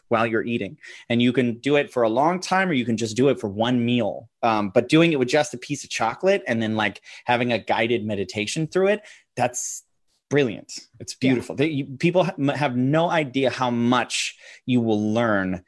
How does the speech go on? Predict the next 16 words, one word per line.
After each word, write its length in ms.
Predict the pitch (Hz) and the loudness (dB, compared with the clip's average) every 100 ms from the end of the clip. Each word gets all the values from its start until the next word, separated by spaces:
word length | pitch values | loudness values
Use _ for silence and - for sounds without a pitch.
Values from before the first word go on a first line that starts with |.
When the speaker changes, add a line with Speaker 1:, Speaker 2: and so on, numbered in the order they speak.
| _ - | _ -4
Speaker 1:
generally 800 | - 120 123 104 92 87 95 _ _ - | 0 2 2 0 -2 -4 -8 _ _ -8
Speaker 2:
Mm-hmm. 320 | 147 170 180 | -4 -2 -2
Speaker 1:
just 320 | 196 160 147 | 2 2 2
from 160 | - 131 | 0 0
doing 220 | 135 127 | 2 2
that 220 | 117 98 90 | 0 -4 -8
one 800 | 95 104 117 123 123 120 120 - | -4 2 4 4 2 0 -2 -6
time. 640 | - - 104 98 95 104 117 | -14 -8 -6 -6 -10 -12 -2
It 180 | 127 123 | -2 0
changes 880 | - 160 170 180 170 131 123 107 - | -2 2 4 6 4 4 2 2 -6
you. 240 | 69 - - | -10 -10 -10
It 160 | 120 | -10
changes 720 | - - 135 156 147 135 123 | -6 -2 0 2 2 2 2
your 140 | 117 113 | 2 2
neurology. 760 | 110 107 104 110 104 - 98 _ _ | 0 0 0 0 -4 -8 -14 _ _
Speaker 2:
Yeah. 320 | 226 302 226 | -2 0 0